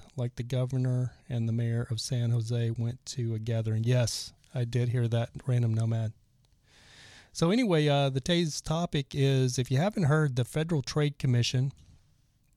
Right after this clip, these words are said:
The Federal Trade Commission has voted to actually break up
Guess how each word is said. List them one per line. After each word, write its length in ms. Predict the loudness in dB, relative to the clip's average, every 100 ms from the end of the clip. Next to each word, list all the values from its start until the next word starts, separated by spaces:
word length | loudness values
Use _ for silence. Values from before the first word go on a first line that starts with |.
| _ _ _ _ _ _ _ -20 -20 -20 -20 -20 -20 -20 -20 -20 -20 -20 -20 -20 _ _ _ _ _ _ _ _ _ -14 -14 -16 -20 -10
The 100 | -6
Federal 320 | -2 -2 -2 -2
Trade 280 | -2 -2
Commission 420 | 0 0 2 2 0
has 460 | 2 0 0 -2 -6
voted 600 | -4 0 0 0 -2 -4 -12 -20 _ _ -4
to 340 | 0 0 0 -4
actually 400 | -6 -4 -4 -4
break 400 | -2 -2 -2 -2
up 240 | -4 -6